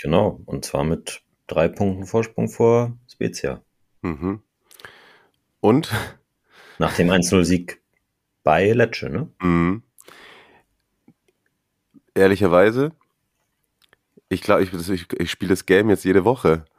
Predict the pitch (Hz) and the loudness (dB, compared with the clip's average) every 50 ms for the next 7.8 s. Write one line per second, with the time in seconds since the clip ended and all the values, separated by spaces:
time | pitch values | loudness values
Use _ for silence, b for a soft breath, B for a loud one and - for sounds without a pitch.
0 | _ _ _ _ _ _ _ _ _ _ _ _ _ _ - _ - 185 - - | _ _ _ _ _ _ _ _ _ _ _ _ _ _ -20 _ -8 -8 -8 -8
1 | - - - 110 139 143 139 117 110 110 110 107 - 104 104 120 139 143 - - | -10 -6 -4 0 2 4 4 4 4 2 2 0 0 0 2 2 0 -2 -2 -4
2 | 156 160 196 185 - - - - - 185 - - - - - 117 - - - 101 | -4 -4 -4 -6 -8 -10 -8 -4 -2 -2 -2 -2 -4 -2 -2 -2 -2 -2 -4 -6
3 | - - - - 95 - - B B B B B B B B B B B B - | -6 -6 -6 -8 -8 -8 -12 B B B B B B B B B B B B -2
4 | - 82 82 85 85 90 87 - 87 87 85 82 - - - - - 82 87 82 | 0 2 4 4 2 2 0 2 2 2 2 0 -4 -8 -12 -12 -4 -2 -2 0
5 | 80 78 73 73 71 - - - - - 80 73 78 73 - - 80 - - - | 0 0 -2 -4 -4 -6 -10 -4 0 2 2 2 2 2 2 2 2 2 2 0
6 | 87 85 82 80 80 85 78 71 76 73 76 - - 85 101 101 104 101 101 98 | 2 4 2 2 2 0 0 2 2 0 0 0 0 2 4 4 4 4 4 4
7 | 98 95 92 82 82 - - - 82 - - 76 71 - 69 | 4 4 2 2 0 -4 -6 -4 -4 -2 -4 -6 -6 -8 -12